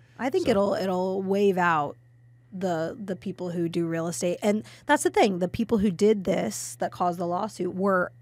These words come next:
Speaker 1: breaking the law. I heard some of the recordings, and they would refuse to show their clients a house that would, didn't offer a buyer agent commission, and that is illegal.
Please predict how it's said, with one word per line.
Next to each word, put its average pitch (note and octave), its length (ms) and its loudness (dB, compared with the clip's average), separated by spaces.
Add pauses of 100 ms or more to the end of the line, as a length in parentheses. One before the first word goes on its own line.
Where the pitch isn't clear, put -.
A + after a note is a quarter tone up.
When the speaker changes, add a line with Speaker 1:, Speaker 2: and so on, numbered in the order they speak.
(220)
Speaker 1:
breaking E3+ 300 -4
the D#3+ 80 -8
law. G3+ 140 -4
I F3 140 -2
heard F3 220 -6
some F3+ 140 -8
of F3 60 -4
the F3 80 0
recordings, F#3+ 520 -2
and F3+ 120 -2
they F3 100 0
would F3 140 -2
refuse A3+ 440 -2
to A#3+ 60 -4
show G3 200 -2
their F3+ 140 -2
clients E3 680 -4 (320)
a - 80 -4
house E3+ 300 -2
that - 140 -4
would, G3 140 -4
didn't F3+ 240 -2 (600)
offer F3 260 0
a E3+ 60 0
buyer F3 260 -2
agent - 300 -10
commission, G3 320 -10
and F3+ 120 -4
that A3+ 140 0
is B3+ 180 4
illegal. C4 440 -6